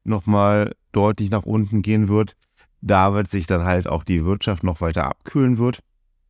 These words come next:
Wir auch, was ja auch immer mal wieder Leute vergessen, doch ein bisschen mehr Aufregung erwarten rund um die ganze Schuldenoberdrenzendiskussion in den U S A, die so ab dem Sommer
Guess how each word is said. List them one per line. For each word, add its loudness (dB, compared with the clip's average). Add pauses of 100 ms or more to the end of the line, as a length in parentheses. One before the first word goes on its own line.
(400)
Wir -4
auch, 0 (160)
was -2
ja -4
auch -4
immer 2
mal 0
wieder 0
Leute -2
vergessen, -2 (580)
doch -4
ein 0
bisschen 0
mehr 2
Aufregung 0
erwarten 0
rund -2
um 0
die 0
ganze 0
Schuldenoberdrenzendiskussion -2
in 0
den 0
U 0
S -4
A, 0
die -8
so -4
ab -10
dem 0
Sommer 2